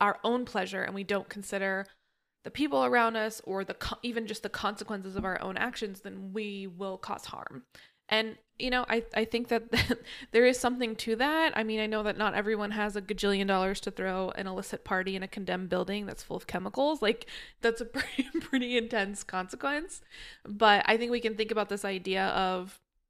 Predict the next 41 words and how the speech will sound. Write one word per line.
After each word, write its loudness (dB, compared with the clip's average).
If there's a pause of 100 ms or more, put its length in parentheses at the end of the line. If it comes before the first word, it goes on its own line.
(840)
you 0
know, 2 (500)
am 2
I 2
only 2
pursuing -4
things -4
that -6
make -8
me -2
feel 4
good 2 (200)
to 4
the 6
detriment -2
of 0 (200)
the -6
people -2
that -2
I -2
care 0
around -4
me? -4 (100)
And -6
I'm -6 (100)
not 2
able -2
to -12
see -12
beyond -8
my -4
own -6
face, 0
beyond -8
my -10
own -12
red -8
mask, -8 (440)
um, 0
because -2
of -4